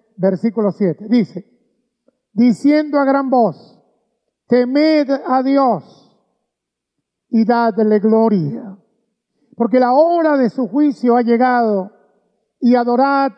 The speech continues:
a aquel que hizo el cielo y la tierra, el mar y la fuente de las aguas". Apocalipsis capítulo catorce, versículo siete. ¿Puede repetirlo nuevamente conmigo?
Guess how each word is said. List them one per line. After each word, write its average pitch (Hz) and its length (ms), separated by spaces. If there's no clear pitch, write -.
a 220 80
aquel 247 480
que 220 140
hizo 233 1040
el 160 240
cielo 202 640
y 214 120
la 190 140
tierra, - 560
el 196 360
mar 240 640
y 208 120
la 180 160
fuente 202 600
de 170 60
las 160 240
aguas". - 560
Apocalipsis 196 720
capítulo 220 440
catorce, 233 600
versículo 196 560
siete. 170 300
¿Puede 214 180
repetirlo 220 500
nuevamente 240 400
conmigo? 285 440